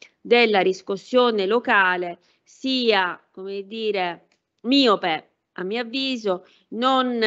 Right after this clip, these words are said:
non comporti un grande, come dire, miglioramento se si stia fermi. Quindi la nostra proposta che abbiamo presentato e che ribadiremo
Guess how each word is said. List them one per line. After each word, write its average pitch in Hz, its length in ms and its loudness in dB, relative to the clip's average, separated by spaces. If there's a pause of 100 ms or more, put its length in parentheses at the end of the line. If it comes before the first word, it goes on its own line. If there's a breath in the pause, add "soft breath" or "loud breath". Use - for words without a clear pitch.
(140)
non 233 320 0
comporti 226 1080 0
un 240 300 -4
grande, 214 640 0
come 190 200 -8
dire, 208 240 -6
miglioramento 240 1040 -4
se 196 160 -8
si 185 220 -14
stia 165 240 -12
fermi. - 480 -16
Quindi 208 360 -4 (440 soft breath)
la 220 380 4
nostra 214 420 -4
proposta 254 680 -2
che 180 80 -6
abbiamo 170 360 -6
presentato 185 840 -2
e 185 80 -4
che 185 160 -8
ribadiremo 175 1080 -2